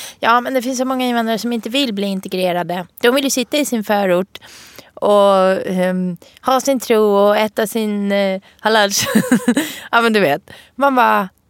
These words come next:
vadå, de vill inte bli integrerade? Det är vad integration är för dig.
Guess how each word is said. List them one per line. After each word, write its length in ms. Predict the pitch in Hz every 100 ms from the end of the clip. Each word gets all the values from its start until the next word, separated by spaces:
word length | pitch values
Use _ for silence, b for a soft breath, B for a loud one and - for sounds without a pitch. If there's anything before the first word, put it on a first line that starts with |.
| -
vadå, 200 | 311 359
de 220 | 277 202
vill 340 | 165 165 143
inte 160 | 139 143
bli 140 | 143
integrerade? 760 | 139 135 - 139 139 123 - - _ b _
Det 160 | - 269
är 40 |
vad 120 | 320 254
integration 580 | 233 196 190 - 180 156
är 40 |
för 140 | -
dig. 360 | 185 - - 208